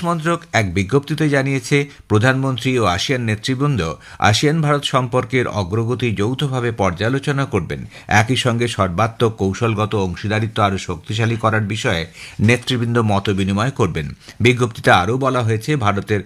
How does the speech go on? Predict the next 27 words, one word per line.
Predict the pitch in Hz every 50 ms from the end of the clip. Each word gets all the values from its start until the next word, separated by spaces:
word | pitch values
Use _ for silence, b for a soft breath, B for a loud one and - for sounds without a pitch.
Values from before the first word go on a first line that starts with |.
| B B B B
অ্যাক্ট | - 90 113 127 127 - - 147
ইস্ট | 151 147 147 -
পলিসি | - 139 135 139 127 - - 147 151 147 -
ও | - 101 92
ভারত | 82 92 101 104 120 135 131 -
প্রশান্ত | 120 113 - 131 127 120 110 -
মহাসাগরীয় | 120 117 113 110 110 107 - 117 110 113 110 107 - -
ক্ষেত্রের | 107 107 - - 110 107 92 -
প্রেক্ষিতে | 113 110 - - 151 - - 87 78 - B B B B B
সম্পর্ক | - - 131 131 139 135 156 156 151 156 160 151 131
মজবুত | 107 101 98 98 92 120 147 147
করার | - 147 139 139 123 113 113
লক্ষ্যে | 110 113 - 135 131 127 123 B B B B
আসিয়ান | 85 110 123 - - 180 175 170 156
দেশগুলি | 147 147 135 - - 139 135 123
গুরুত্বপূর্ণ | 95 92 98 107 110 - 113 98 117 113 104 107 104
স্তম্ভ | - - 95 107 131 147 147 123 101
বিশেষ। | 92 - 85 76 76 - B B B B B B B
অন্যদিকে | - 107 117 123 110 123 110 123 104
বিদেশমন্ত্রী | 95 107 107 139 160 156 165 175 170 156 170 165
ডক্টর | 143 151 147 - - -
এস | - 127 127 120 113
জয়শঙ্কর | 117 113 110 113 110 123 120 113 113 135 127
মালয়েশিয়ার | 110 98 90 98 107 104 - 117 98 87 -
কুয়ালালামপুরে | 101 101 107 120 131 143 147 139 120 101 80 82 80 - B B B B B
বিংশতিতম | 82 - 127 151 156 151 - 156 151 151 - 156 147 147 143 139
পূর্ব | - - 127 120 110